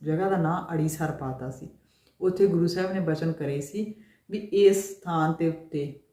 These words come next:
ਆ ਕੇ ਜਿਹੜਾ ਵੀ ਕੋਈ ਅਰਦਾਸ ਬੇਨਤੀ ਕਰੂਗਾ, ਉਹਦੀ ਅਰਦਾਸ ਬੇਨਤੀ ਪੂਰੀ ਹੋਊਗੀ।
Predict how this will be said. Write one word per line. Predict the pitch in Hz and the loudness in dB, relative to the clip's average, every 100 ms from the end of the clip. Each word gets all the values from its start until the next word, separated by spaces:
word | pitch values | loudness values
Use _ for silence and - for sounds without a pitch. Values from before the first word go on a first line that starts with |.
| _ 160 | _ -4
ਆ | 165 | -2
ਕੇ | 160 165 | 0 0
ਜਿਹੜਾ | 165 208 | 2 2
ਵੀ | 233 220 | 2 0
ਕੋਈ | 196 | 0
ਅਰਦਾਸ | 160 156 151 151 - | 0 0 0 0 -2
ਬੇਨਤੀ | 151 147 151 | -4 -4 -6
ਕਰੂਗਾ, | 151 147 143 156 | -6 -6 -4 -2
ਉਹਦੀ | 180 180 | 0 -2
ਅਰਦਾਸ | - 147 143 - | -2 -6 -6 -6
ਬੇਨਤੀ | 147 143 156 | -8 -8 -10
ਪੂਰੀ | - 143 135 135 | -12 -8 -6 -6
ਹੋਊਗੀ। | 131 - - - | -8 -12 -16 -20